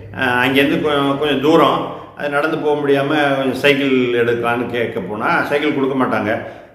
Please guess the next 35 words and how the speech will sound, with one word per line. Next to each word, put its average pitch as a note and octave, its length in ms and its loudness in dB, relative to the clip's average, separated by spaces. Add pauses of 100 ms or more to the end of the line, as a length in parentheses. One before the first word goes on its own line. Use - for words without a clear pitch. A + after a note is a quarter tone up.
"யாருப்பா B2 320 -2
தெரியாத A#2+ 320 2
ஆளுக்கு G#2+ 200 0
கொடுக்க A2 200 -4
மாட்டோம்" G#2 260 -6
அப்படிம்பாங்க. F#2 480 -4 (340)
இந்த A2 120 -4
மாதிரி A2+ 60 0
அசோக் C3+ 280 -2
லேலண்ட்ல A2 280 0
வேலை A2 220 2
செய்றவங்க G#2 380 -4
அந்த F#2 340 -6
கார்டை B2 280 -2
காட்டினா G2 440 -6 (340)
அதுக்கு F2+ 340 -6
அவ்வளோ B2+ 380 2
மரியாதை. A#2 440 4 (360)
அதை F#2+ 220 -6
கார்டை D3+ 300 4
வாங்கி D#3 220 4
வச்சுக்கிட்டு C#3+ 320 0
சைக்கிள் C3+ 420 -2
கொடுத்துருவான். A2 320 -6 (340)
அப்புறம் C3 340 -8
போயிட்டு B2 260 -2
வந்து A2+ 440 2 (140)
வண்டியை G#2 300 -4
விட்டுட்டு F#2+ 340 -6
திருப்பி F2+ 280 -8
ட்ரெயின்ல G#2 340 -4
வர்றது. F2+ 480 -4 (300)
அந்த C3+ 220 0
மாதிரி D3+ 440 2
இது D3+ 400 6